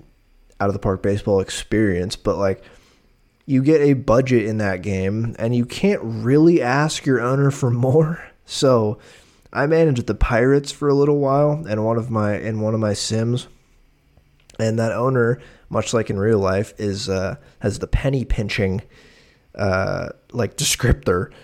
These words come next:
So the budget's not huge. And so I think in my first two seasons, I must have made, like, twenty-five trades. Just moving shit around, trying to, trying to have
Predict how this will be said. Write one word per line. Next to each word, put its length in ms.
So 200
the 80
budget's 340
not 220
huge. 400
And 200
so 140
I 140
think 280
in 80
my 140
first 380
two 100
seasons, 460
I 80
must 260
have 100
made, 200
like, 160
twenty-five 640
trades. 560
Just 420
moving 420
shit 260
around, 400
trying 320
to, 100
trying 300
to 40
have 400